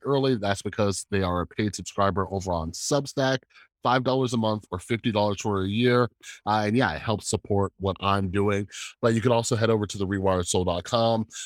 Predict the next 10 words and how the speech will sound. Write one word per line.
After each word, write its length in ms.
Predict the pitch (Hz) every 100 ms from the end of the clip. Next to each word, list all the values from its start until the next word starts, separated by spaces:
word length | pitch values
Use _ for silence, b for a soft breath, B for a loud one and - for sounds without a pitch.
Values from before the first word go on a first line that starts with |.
| B
I 200 | - 110
have 240 | 110 110 104
self-published 580 | - 110 - 110 107 -
some 140 | 101
books 320 | 104 107 101
on 200 | - 87
mental 260 | 90 85 85
health, 360 | - 113 110 -
addiction 400 | 85 85 - 80
recovery, 680 | 80 - 143 120 127 123